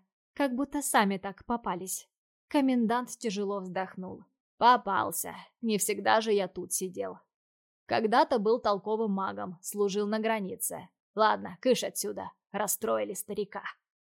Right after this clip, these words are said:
"Да какой же вы старик?" фыркнула Нальвен. "Даже седины нет".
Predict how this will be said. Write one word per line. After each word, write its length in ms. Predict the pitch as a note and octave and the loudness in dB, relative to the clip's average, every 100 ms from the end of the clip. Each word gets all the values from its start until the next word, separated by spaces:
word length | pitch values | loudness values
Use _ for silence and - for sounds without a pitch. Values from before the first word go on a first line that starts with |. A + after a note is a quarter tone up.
| _ _ - | _ _ 2
"Да 120 | C4 | 4
какой 340 | C4+ D4+ D#4 | 6 4 4
же 120 | C4+ C#4 | 2 0
вы 120 | C#4+ | -2
старик?" 520 | - D4 C#4 F#3 - _ _ _ _ | 2 4 4 0 -4 _ _ _ _
фыркнула 420 | G3+ F#3 G3+ G3 | -6 -4 -4 -4
Нальвен. 480 | G3 G3+ G3 F#3+ - _ | -6 -8 -8 -10 -14 _
"Даже 260 | - F4 E4 | 4 6 6
седины 440 | E4 D#4+ E4+ D4+ G#3 | 2 2 2 2 2
нет". 260 | G3+ G3 | 0 -4